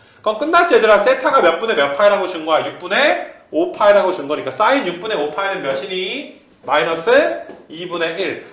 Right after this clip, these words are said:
코사인 육분의 오 파이는 몇이야? 마이너스니까 앞에 마이너스니까 플러스 이분의 몇이야? 루트 삼. 그래서 이분의 루트 삼 마이너스 일. 이렇게 너희가 정답이 되는 거야.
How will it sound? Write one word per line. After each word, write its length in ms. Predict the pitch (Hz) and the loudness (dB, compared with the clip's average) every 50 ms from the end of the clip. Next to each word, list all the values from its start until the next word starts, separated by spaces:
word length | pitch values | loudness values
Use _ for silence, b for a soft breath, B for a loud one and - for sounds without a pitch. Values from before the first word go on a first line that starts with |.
| B B | B B
코사인 420 | - 294 285 - 302 294 269 - | -6 -4 0 4 4 4 4 4
육분의 320 | 170 - - 214 220 214 185 | 0 -6 -6 -4 -4 -2 -2
오 140 | 156 156 156 | -2 -4 -2
파이는 300 | - 202 196 190 185 165 | -2 0 0 0 0 -2
몇이야? 360 | 135 131 135 - 170 160 156 | -2 -2 -2 0 0 0 2
마이너스니까 680 | 160 165 135 156 170 185 175 - 185 170 165 165 - | 2 2 2 2 2 0 -2 -4 -6 -6 -2 -2 -2
앞에 180 | 156 - 165 156 | 0 0 -2 0
마이너스니까 600 | 156 151 139 160 160 160 165 156 139 139 151 151 | 0 0 0 0 -2 -4 -6 -6 -6 -6 -8 -8
플러스 360 | - 208 220 214 220 214 196 | -8 -4 -2 -2 -2 -2 -4
이분의 260 | 151 139 156 165 143 | -6 -4 -4 -6 -4
몇이야? 220 | 123 120 123 135 | -4 -4 -4 -4
루트 600 | 117 - 196 - 202 226 247 285 - - - - - - - - - - - _ _ _ _ _ _ | -4 -4 -4 -2 2 2 4 4 2 0 -6 -12 -16 -18 -20 -20 -20 -20 -20 _ _ _ _ _ _
삼. 300 | - - - 202 143 - | -8 -4 -2 -2 -2 -2
그래서 160 | 147 139 - | -6 -8 -8
이분의 300 | - 165 175 190 180 151 | -8 -6 -4 -2 -2 -2
루트 180 | 139 139 - 165 | -2 -2 -4 -4
삼 140 | 175 170 | -4 -2
마이너스 680 | 147 131 127 127 127 127 - - 220 240 269 302 - - - - - _ - | 0 0 -2 -2 -4 -4 -4 0 4 4 4 4 2 -4 -12 -16 -18 _ -10
일. 360 | 185 175 139 127 - - - _ _ _ - | -8 -8 -8 -10 -14 -18 -20 _ _ _ -6
이렇게 340 | 175 165 180 175 - 175 | -2 -2 -2 -2 -2 -4
너희가 240 | 139 113 107 104 107 | -4 -4 -4 -4 -6
정답이 400 | 107 - 113 113 110 113 - - - | -8 -8 -10 -8 -6 -6 -6 -6 -8
되는 260 | - 120 127 131 123 | -10 -10 -10 -10 -10
거야. 260 | 110 98 98 120 | -12 -10 -10 -12